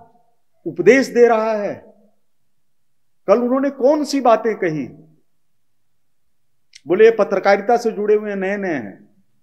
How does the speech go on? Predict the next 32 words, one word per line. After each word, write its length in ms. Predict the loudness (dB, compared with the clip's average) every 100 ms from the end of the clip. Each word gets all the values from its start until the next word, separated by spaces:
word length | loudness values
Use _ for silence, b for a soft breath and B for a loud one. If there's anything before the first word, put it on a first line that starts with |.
| _ _ _ _ _ _ _ -18
पत्रकारिता 540 | -16 -12 -6 -6 -4
से 160 | -8 -8
कब 180 | -6 -8
से 160 | -4
जुड़े 260 | -4 -2 -4
हुए 220 | -4 -4
हैं? 100 | -6
जब 160 | -8 -10
से 200 | -8 -2
आपको 380 | 0 -2 -4 -4
राजनीति 560 | -4 -4 -6 -8 -8
का 160 | -10 -8
क 320 | -8 -10 -10 -8
ख 40 |
ग 300 | -10 -8 -8
नहीं 160 | -8 -6
आता 260 | -8 -8 -12
था। 380 | -12 -20 -20 _ _ _ _ _ _ _ _ _ _ _ _ _ _ _ _ -12
हम 160 | -8 -6
लोगों 260 | -6 -6
ने 140 | -8 -10
बारह 400 | -6 -2 0 0
बारह 280 | 0 -2
घंटे 500 | -6 -10 -14 -2 0
बैठ 340 | 2 0 -4 -8
करके 280 | -10 -6 -8
विधानसभा 580 | -6 -8 -8 -8 -8
की 140 | -8 -10
कवरेज 440 | -12 -10 -10 -10
की 140 | -18 -18
हुई 220 | -16 -10
है 220 | -8 -8